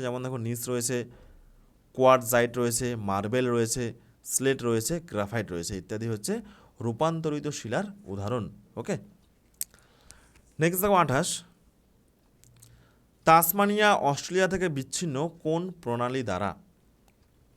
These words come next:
তাসমানিয়া অস্ট্রেলিয়া থেকে বিচ্ছিন্ন এটি কোন প্রণালী দ্বারা? সঠিক উত্তর কী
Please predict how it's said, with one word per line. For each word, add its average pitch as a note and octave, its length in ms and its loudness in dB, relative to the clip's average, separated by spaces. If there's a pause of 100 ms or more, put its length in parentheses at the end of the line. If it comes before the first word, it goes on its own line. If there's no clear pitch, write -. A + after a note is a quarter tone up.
(720)
তাসমানিয়া D#3+ 640 2 (260)
অস্ট্রেলিয়া E3+ 440 -2
থেকে E3 220 -2
বিচ্ছিন্ন C#3+ 340 -8 (100)
এটি D3+ 120 -8 (120)
কোন C#3+ 140 -4 (160)
প্রণালী A2+ 420 -4
দ্বারা? G#2+ 180 -2 (520)
সঠিক A2 240 -8
উত্তর A#2 240 -8
কী A#2+ 80 -8